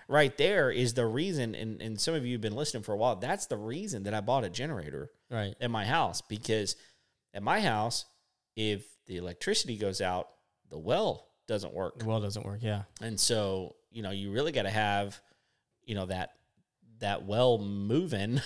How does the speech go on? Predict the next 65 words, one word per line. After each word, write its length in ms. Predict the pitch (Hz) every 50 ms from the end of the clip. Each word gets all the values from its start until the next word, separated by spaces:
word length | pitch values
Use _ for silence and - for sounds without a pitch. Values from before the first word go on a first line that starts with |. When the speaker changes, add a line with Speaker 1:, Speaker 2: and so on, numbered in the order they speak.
| - -
Speaker 1:
<laughs> 120 | - 143
And 100 | - 165
Speaker 2:
Yeah. 280 | 151 147 135 117 107 107 104 113 110 107 73
Speaker 1:
so 320 | - - 127 113 110 104 - 85
we 160 | 113 123 131
Speaker 2:
What, 100 | 170 185
Speaker 1:
bought 220 | 113 120 127 120
a 20 | 123
generator 420 | 139 135 185 240 233 131 101 90
for 120 | 90 107 -
Speaker 2:
what, 140 | 165 175
Speaker 1:
it. 80 | 185 -
Speaker 2:
what's 180 | 175 175 - 208
interesting 420 | 233 226 226 214 - - 170 147
about 280 | 135 127 131 120 - -
that 300 | 131 123 123 120 - -
is 260 | 123 120 120 117 120
I 100 | - 123
think 260 | 120 - 180 185 175
it's, 240 | 160 143 - - - -
I 80 | - 131
think 160 | 117 175 185
it's 160 | 180 143 -
little 140 | 156 147 143
moments 400 | 135 127 127 127 123 117 - -
like 180 | 117 110 101 -
that, 400 | - 104 104 104 101 - - -
like 180 | 110 107 104 -
when 280 | 113 110 110 107 107 - -
there's, 200 | 120 117 110 107
like, 140 | 113 107
a 60 | 110 110
freeze 420 | - - 123 113 110 110 110 107
and 140 | 113 113 110
a 40 | 104
pipe 340 | - - 113 110 101 - -
bursts 560 | 107 104 98 95 92 - - - - - - - _
and, 160 | - 110 110
like, 160 | 104 104 101 - -
Speaker 1:
Right. 160 | 104 95 - - 117
Speaker 2:
then 140 | 120 113 113
you 60 | 110
have 100 | 107 110
to 80 | -
shut 200 | 113 - 113 107
the 80 | - 110
whole 120 | 104 107
house 180 | 101 101 104 107
down. 240 | - - 104 104 101
Speaker 1:
Yep. 160 | 107 - - - - - _ -
Speaker 2:
Or, 300 | 131 120 120 117 117 117
you 240 | - - - 131 120
know, 100 | 117 113
there's 160 | 117 113 107
a 80 | 107
hurricane 580 | 101 117 127 123 113 - 120 113 110 110 110 117
and 360 | 107 110 110 110 107 110 -
the 60 | 120
power's 360 | - - 120 113 110 107 104 107
out 240 | 104 104 - -
for 160 | - - 107 104
a 60 | 104
couple 260 | - 110 - - 104
of 60 | 104
days. 400 | 104 104 101 101 101 104 104 -